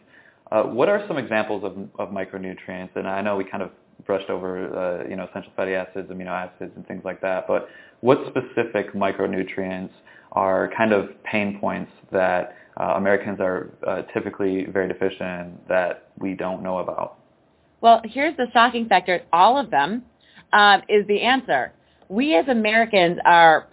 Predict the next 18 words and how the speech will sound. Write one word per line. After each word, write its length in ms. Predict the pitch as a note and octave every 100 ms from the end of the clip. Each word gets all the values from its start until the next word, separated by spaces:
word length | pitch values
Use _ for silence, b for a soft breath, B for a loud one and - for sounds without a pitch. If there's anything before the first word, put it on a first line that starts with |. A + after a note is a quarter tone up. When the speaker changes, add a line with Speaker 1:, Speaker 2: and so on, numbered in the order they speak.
| -
Speaker 2:
pretty 240 | C4 C#4
much, 160 | A#3+ G#3+
I 100 | G3
think, 200 | G3 F#3+ -
almost 400 | G#3 A3+ G#3+ G#3
ninety-five 920 | G3 G3 A3 A3+ A3+ G#3+ F#3+ G3+ G#3
percent 400 | G3 G3 F#3+ F#3
deficient 580 | F#3 - F3+ A#3+ B3+ - _ b b b b
across 460 | F3 A3 G#3+ A#3 A3
the 80 |
board, 500 | F#3+ F#3+ F3+ D#3+ D#3 -
according 680 | F3+ - G#3 G3+ G3+ G3 F#3+ -
to 240 | G3+ F3+ E3
the 80 | E3+
U 140 | D#3+
S 120 | D3+ D#3
D 160 | D3+
A, 260 | B2+ G#2